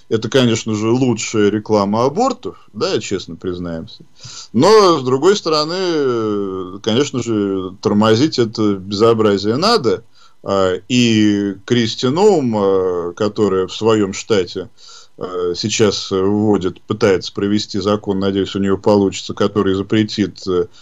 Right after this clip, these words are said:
аборты, если вероятность высокая, диагноз, э, синдрома Дауна,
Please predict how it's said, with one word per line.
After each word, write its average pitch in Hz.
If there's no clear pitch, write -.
аборты, 107
если 92
вероятность 98
высокая, 98
диагноз, 92
э, 87
синдрома 95
Дауна, 147